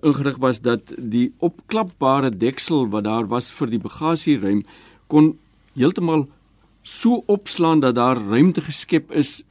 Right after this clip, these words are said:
in die motor vir nog mense om te sit. Maar dit was eintlik maar 'n heel onpraktiese affære, want net klein, heel klein kinders kon daar sit en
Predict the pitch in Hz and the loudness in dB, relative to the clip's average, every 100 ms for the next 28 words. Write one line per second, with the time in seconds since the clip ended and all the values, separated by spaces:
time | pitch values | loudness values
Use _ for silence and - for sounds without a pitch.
0 | - 147 151 131 113 117 131 113 - 107 | 0 4 4 4 2 2 -2 -4 -4 0
1 | 110 131 - 101 101 110 123 120 127 113 | 0 -2 -6 -6 0 2 2 0 -4 -6
2 | 110 107 - 110 - _ _ - - - | -6 -8 -6 -8 -8 _ _ -20 -20 -20
3 | _ _ _ 113 127 156 185 165 196 202 | _ _ _ 0 2 2 0 0 -2 -2
4 | 175 160 139 175 175 - 143 - 190 180 | 0 2 2 2 0 -2 -4 -4 -8 -6
5 | - 156 170 - - 143 147 131 127 120 | -8 -8 -6 -6 -2 0 0 0 -2 -2
6 | _ _ _ _ 131 160 160 - - 175 | _ _ _ _ 2 2 0 -20 -6 0
7 | 190 190 147 156 180 151 165 156 147 147 | 2 2 2 2 0 0 0 2 2 0
8 | 135 - - 139 131 - 110 113 - 135 | -2 -6 -6 -4 -4 -4 -6 -6 -6 -8
9 | 127 _ - _ - 131 131 131 | -8 _ -20 _ -4 0 2 0